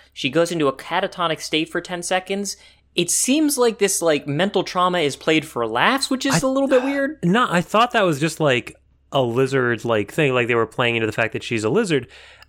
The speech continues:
Speaker 2: Uh, it didn't really come up in an important way, ever.
Speaker 1: I,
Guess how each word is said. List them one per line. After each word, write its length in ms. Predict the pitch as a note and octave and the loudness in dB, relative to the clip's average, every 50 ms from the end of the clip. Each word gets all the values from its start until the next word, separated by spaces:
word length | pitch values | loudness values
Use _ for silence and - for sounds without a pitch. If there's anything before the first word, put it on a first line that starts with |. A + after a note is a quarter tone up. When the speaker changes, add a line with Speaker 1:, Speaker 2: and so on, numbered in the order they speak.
| _ - | _ -2
Speaker 2:
Uh, 220 | - E3 F3+ F#3 G#3 | 0 2 2 2 2
it 80 | G3 D#3+ | 0 0
didn't 300 | D#3 B3+ D4+ C#4 - - - | 2 2 2 2 0 -4 -8
really 400 | C#3 A#2 B2+ D3 F#3+ G3 G3 F3 | -4 0 0 0 2 2 -2 -2
come 220 | - D3+ D3 C#3 | -2 -2 0 0
up 180 | C#3 C#3 - - | 0 0 0 0
in 100 | B2 A#2 | 0 0
an 120 | A2 G#2+ | 2 0
important 460 | G#2 G2+ - - B2 A#2+ G2 F2+ F2+ | 0 0 0 -2 -2 -2 -2 -4 -2
way, 440 | F#2+ G#2+ G#2 E2+ D2+ D#2+ E2 - _ - | 0 0 0 0 -2 -4 -8 -10 _ -6
ever. 240 | G2 G2 F#2 F2+ D#2+ | -4 -4 -2 0 0
Speaker 1:
I, 160 | F#3 G3 - | -2 -2 -2